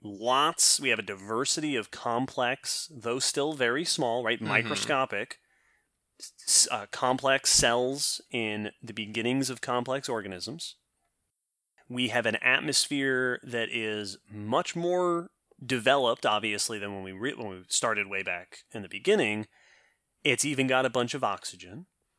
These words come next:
Speaker 1: Uh, and I hinted
Speaker 2: Mm-hmm.
Speaker 1: at this a little while ago, but it's, you know, it's suspected by some that rising oxygen was what has allowed organisms to become larger and to become more complex, that, that, that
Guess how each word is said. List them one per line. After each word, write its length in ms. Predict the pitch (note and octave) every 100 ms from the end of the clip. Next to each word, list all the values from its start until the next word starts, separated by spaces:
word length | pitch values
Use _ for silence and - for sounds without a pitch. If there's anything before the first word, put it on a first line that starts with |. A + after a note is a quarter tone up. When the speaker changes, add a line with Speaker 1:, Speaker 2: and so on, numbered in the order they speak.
| _ _ _ -
Speaker 1:
Uh, 180 | G2+ -
and 120 | B2+
I 80 | C3
hinted 300 | A#2+ B2 C3
Speaker 2:
Mm-hmm. 40 | C#3+
Speaker 1:
at 40 |
this 160 | C#3+ C3
a 60 |
little 240 | C3 A#2+ A2+
while 240 | C#3 D3+
ago, 340 | A2 G2+ F#2+ F#2
but 300 | A2 G2 - _ _ _ _ _ _
it's, 400 | D3 C3+ - - - D#3 - D#3
you 140 | D#3
know, 120 | A#2+ A2 - -
it's 180 | C3+
suspected 600 | - B2 - C#3+ D3+ D#3 A#2
by 180 | G#2+
some 460 | G2+ - E3 C#3 A2
that 320 | G2+ G2+ G2+ - _ _ _ _ _
rising 680 | A2+ G#2 A#2 B2 B2 A#2 A2
oxygen 840 | G#2 A2+ - A#2 A2 G#2+ G2+ G2+ - -
was 420 | A2 A2+ A#2 G#2
what 280 | G2 A2 A2
has 180 | B2 A2
allowed 560 | G#2 G#2 G2+ G#2+ G#2+
organisms 680 | G2+ G2+ G2+ G2+ F#2+ F#2+ F#2 -
to 140 | -
become 540 | G#2 G2 - - A#2+ A2+
larger 460 | G2+ F2+ F#2 F#2
and 100 | F#2+
to 60 | F2+
become 400 | F#2 - A#2 A2+
more 200 | G2+ F#2
complex, 640 | - G#2 - - - - -
that, 160 | F2+ - _
that, 200 | - F2+
that 280 | - G#3 G3